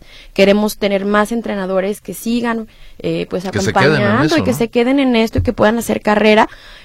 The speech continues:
Speaker 1: y, y fortalecer también todo lo que implica los apoyos a nuestros deportistas para que puedan ir a las competencias,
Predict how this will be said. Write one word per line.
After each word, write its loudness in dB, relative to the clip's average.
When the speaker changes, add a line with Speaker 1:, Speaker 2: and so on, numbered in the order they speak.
Speaker 1:
y, 2
y 0
fortalecer 0
también 2
todo 0
lo 2
que -8
implica -2
los -2
apoyos 2
a -6
nuestros -12
deportistas -6
para -14
que -16
puedan -2
ir -6
a -4
las -6
competencias, -6